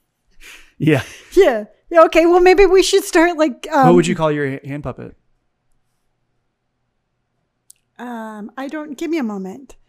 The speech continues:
Speaker 2: I'm thinking Betty.
Speaker 1: Betty the hand puppet?
Speaker 2: <laughs> Yeah.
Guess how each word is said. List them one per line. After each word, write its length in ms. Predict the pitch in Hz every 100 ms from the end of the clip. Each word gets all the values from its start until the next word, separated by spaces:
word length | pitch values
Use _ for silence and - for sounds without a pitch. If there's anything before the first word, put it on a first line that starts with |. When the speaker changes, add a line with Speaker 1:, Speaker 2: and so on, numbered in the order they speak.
| _ _ 262
Speaker 2:
I'm 80 |
thinking 320 | 254 403 370 226
Betty. 560 | 214 202 277 349 370 _
Speaker 1:
Betty 360 | 135 131 127 139
the 140 | 139
hand 220 | 127 135
puppet? 340 | 151 185 226 294
Speaker 2:
<laughs> 40 | _ _ _ _ _ _ - _ _ _ _ _
Yeah. 420 | 381 285 220 233